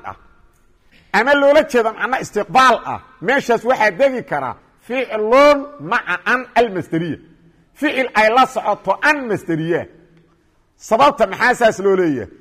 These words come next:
Anta masderiyada dabeecadda lagu yaqaana waxay tahay idaa dakhalat cala almudaarici khallasathu lil istiqbaali. Oo haddee toddobadii shay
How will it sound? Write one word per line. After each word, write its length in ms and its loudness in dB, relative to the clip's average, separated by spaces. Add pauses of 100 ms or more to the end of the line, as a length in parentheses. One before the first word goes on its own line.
(240)
Anta 440 -2
masderiyada 1000 0
dabeecadda 580 -2
lagu 160 -6
yaqaana 340 -2
waxay 440 2
tahay 300 -2 (460)
idaa 320 2
dakhalat 580 0
cala 200 2
almudaarici 880 0 (220)
khallasathu 840 0 (160)
lil 260 -8
istiqbaali. 640 -2 (540)
Oo 100 4
haddee 340 2 (320)
toddobadii 580 0
shay 240 -4